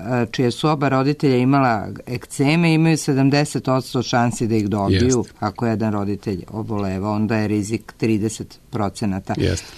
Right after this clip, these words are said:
Speaker 1: Šta je, osim genetike, još bitno, e, kada je reč o ekcemi?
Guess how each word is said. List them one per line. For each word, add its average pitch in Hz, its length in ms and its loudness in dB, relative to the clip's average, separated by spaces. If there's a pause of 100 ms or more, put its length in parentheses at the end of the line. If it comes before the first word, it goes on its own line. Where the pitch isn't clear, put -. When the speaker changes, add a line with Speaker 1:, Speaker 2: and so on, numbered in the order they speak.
(100)
Speaker 1:
Šta - 260 0
je, 185 260 4
osim 139 500 0
genetike, 123 580 0
još 117 240 2
bitno, 113 460 0 (440)
e, 110 520 0 (580)
kada 117 220 -2
je 113 60 2
reč 107 240 -4
o 98 60 -2
ekcemi? 87 520 -6